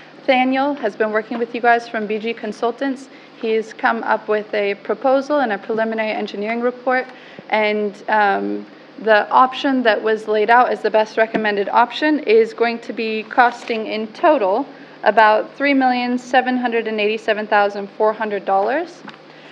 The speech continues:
And that's for, um, a new lagoon cell, um, an additional wetland development, the screening and, and additions and upgrades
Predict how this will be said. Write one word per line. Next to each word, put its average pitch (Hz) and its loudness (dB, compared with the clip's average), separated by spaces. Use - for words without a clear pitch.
And 220 0
that's 220 2
for, 214 2
um, 202 0
a 214 -2
new 240 0
lagoon 254 -2
cell, 240 0
um, 196 -2
an 220 -2
additional 226 0
wetland 233 2
development, 240 0
the 202 6
screening 269 0
and, 214 -4
and 214 -2
additions 214 -4
and 208 -2
upgrades 208 0